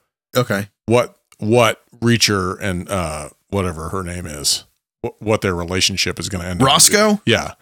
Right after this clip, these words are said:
Speaker 2: Roscoe. What, what they're gonna end up being like.
Speaker 1: Yeah.
Speaker 2: Um, I, I'm sorry, I'm going to spoil it because what I'm gonna say, uh,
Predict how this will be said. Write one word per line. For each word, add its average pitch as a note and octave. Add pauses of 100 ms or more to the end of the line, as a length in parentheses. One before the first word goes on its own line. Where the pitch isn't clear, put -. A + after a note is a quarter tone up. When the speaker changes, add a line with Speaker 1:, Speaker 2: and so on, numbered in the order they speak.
(160)
Speaker 2:
Roscoe. G2 (280)
What, C3
what C3
they're A#2+
gonna G#2+
end G#2
up F2
being F2
like. C2+ (300)
Speaker 1:
Yeah. G#2+
Speaker 2:
Um, E2 (720)
I, E3 (460)
I'm D#3
sorry, C#3
I'm G2+
going E3
to C#3
spoil B2
it G#2
because A2+
what C3
I'm C3
gonna B2
say, A#2
uh, C3+